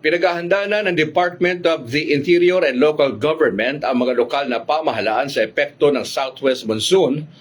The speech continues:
o habagat, kasunod ng deklarasyon ng panahon ng tag-ulan ng pag-asa. Sa ipinalabas na memorandum, inaatasan ang L G Us na ipatupad ang operasyon, ah, list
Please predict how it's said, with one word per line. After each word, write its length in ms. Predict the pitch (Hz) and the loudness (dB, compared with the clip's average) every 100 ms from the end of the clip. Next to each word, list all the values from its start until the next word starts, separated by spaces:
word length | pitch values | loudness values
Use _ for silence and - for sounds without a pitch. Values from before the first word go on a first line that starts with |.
| - _ - | -20 _ -2
o 80 | 117 | 0
habagat, 560 | - 135 127 147 107 _ _ _ _ | 0 -2 -2 -4 -6 _ _ _ _
kasunod 400 | - - 127 139 | -8 -2 2 2
ng 240 | 123 117 101 | 0 -4 -2
deklarasyon 640 | - 123 110 107 156 147 | -2 0 -2 0 2 2
ng 120 | 120 - | 2 -4
panahon 480 | 117 113 143 147 | -6 2 4 4
ng 160 | 120 104 | 0 -4
tag-ulan 640 | 110 110 180 143 120 113 | -4 2 2 2 -2 -10
ng 400 | - 110 123 117 | -10 -6 -6 -6
pag-asa. 640 | - 113 98 110 - 117 - _ _ _ _ - | -6 -2 -2 -2 -4 -4 -6 _ _ _ _ -16
Sa 400 | - 147 143 156 | -6 -4 -4 -6
ipinalabas 640 | 156 156 156 151 170 165 | -2 -2 0 0 -2 -2
na 80 | 151 | -2
memorandum, 800 | 151 147 143 147 143 175 208 139 | 0 2 2 2 2 2 2 -2
inaatasan 720 | 117 113 - 139 135 151 139 | -2 -4 -4 -4 -2 -4 -4
ang 80 | 113 | -4
L 240 | 107 131 | -2 -2
G 240 | 110 120 117 | -2 0 4
Us 320 | 165 175 - | 4 4 0
na 240 | 131 123 | -2 -2
ipatupad 800 | 123 123 120 117 113 120 151 127 95 _ _ _ | -6 -4 -4 -4 -2 -4 -2 -4 -6 _ _ _
ang 280 | - 123 123 | -8 -6 -4
operasyon, 800 | 131 131 139 127 - 156 165 156 - - _ _ _ _ _ _ - | -2 0 2 0 2 2 2 0 -6 -14 _ _ _ _ _ _ -8
ah, 240 | 131 131 127 | -4 -2 -2
list 240 | 143 147 | -2 0